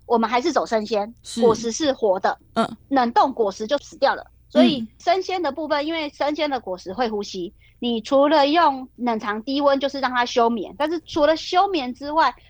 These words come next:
Speaker 1: 我们还加了一个调控气体的技术，就是你不要让它氧气太高，
Speaker 2: 哦。
Speaker 1: 然后让它氧气低，它就不会启动它的呼吸作用，那相对的它就可以放比较久。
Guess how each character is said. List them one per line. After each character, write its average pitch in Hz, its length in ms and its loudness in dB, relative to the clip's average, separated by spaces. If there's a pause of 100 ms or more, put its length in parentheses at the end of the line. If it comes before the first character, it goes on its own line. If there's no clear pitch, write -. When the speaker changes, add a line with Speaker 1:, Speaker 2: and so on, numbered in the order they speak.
(120)
Speaker 1:
我 220 80 -6
们 220 100 -4
还 208 160 -4
加 277 240 0
了 240 120 0
一 254 80 -8
个 220 160 -2
调 208 260 0
控 262 260 0
气 277 220 -8
体 175 180 -14
的 175 140 -8 (240)
技 269 160 -6
术， 233 160 -8
就 247 80 -2
是 294 100 -2
你 294 140 -2
不 - 80 -4
要 262 140 4
让 262 100 0
它 254 120 0
氧 214 120 -4
气 - 140 -12
太 208 160 -2
高， 170 240 -4 (160)
Speaker 2:
哦。 226 100 -2
Speaker 1:
然 254 100 0
后 220 100 0
让 247 140 -2
它 220 160 0 (200)
氧 226 240 -6
气 311 100 -12
低， 294 300 -6 (220)
它 294 80 -4
就 277 140 0
不 226 160 -4
会 254 180 -2
启 196 220 -14
动 240 180 -4
它 233 100 -6
的 202 80 -6
呼 220 120 -8
吸 220 160 -10
作 196 200 -2
用， 196 220 -6
那 254 160 -2
相 247 180 -2
对 247 120 0
的 202 80 -8
它 226 120 0
就 277 80 -4
可 269 120 -4
以 190 80 -4
放 196 180 2
比 147 80 -14
较 190 160 -4
久。 - 240 -10